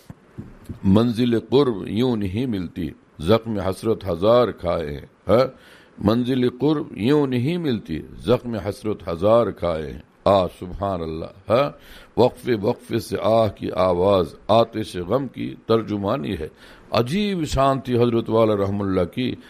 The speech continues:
کہ نگاہوں سے عشق الہی کی آگ برستی تھی، ہے نا؟ اور آ، حضرت والا کے آہ سے عشق الہی کی آگ برستی تھی۔ ایسی کیفیت تھی میرے شیخ رحم اللہ کی، ہے نا؟ اور ایسا نہیں کہ یہ لقب جو ہے کچھ تکلف سے دیا گیا،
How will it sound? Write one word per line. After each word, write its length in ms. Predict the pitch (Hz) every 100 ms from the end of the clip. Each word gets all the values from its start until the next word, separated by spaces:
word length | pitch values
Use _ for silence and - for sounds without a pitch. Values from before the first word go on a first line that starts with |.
| -
کہ 300 | - 113 101
نگاہوں 560 | 87 107 110 123 123 185
سے 300 | - 123 104
عشق 220 | - - 110
الہی 280 | 107 127
کی 140 | 139 127
آگ 220 | 113 131
برستی 480 | 101 98 85 - 87
تھی، 220 | - - - -
ہے 80 | 113
نا؟ 120 | - - - - -
اور 280 | 117 120 98 95
آ، 240 | 107 95
حضرت 400 | 98 110 143 117
والا 260 | 127 135 127
کے 180 | 117 95
آہ 260 | 104 143 143
سے 280 | - 101
عشق 200 | 127 -
الہی 300 | 113 117 120
کی 140 | - 98
آگ 260 | 95 135
برستی 460 | 113 98 92 - 90
تھی۔ 280 | 95 117 117 - - _
ایسی 300 | 131 - 143
کیفیت 540 | - 110 110 139 139
تھی 100 | 117
میرے 220 | 104 107 95
شیخ 360 | - 120 95
رحم 220 | 98 95
اللہ 280 | 92 85 80 71
کی، 160 | 80 85
ہے 100 | 113
نا؟ 100 | 139 - - - -
اور 460 | 95 101 95 - - 95
ایسا 320 | 92 101 143
نہیں 260 | 127 139 180
کہ 140 | 165
یہ 440 | 165 156 160 151 113 - - -
لقب 460 | 98 113 143 135
جو 200 | 139 143
ہے 160 | 156 139 113
کچھ 260 | 143 143 127 117 -
تکلف 460 | 107 131 156 170
سے 140 | - 123
دیا 240 | 107 95
گیا، 260 | 80 82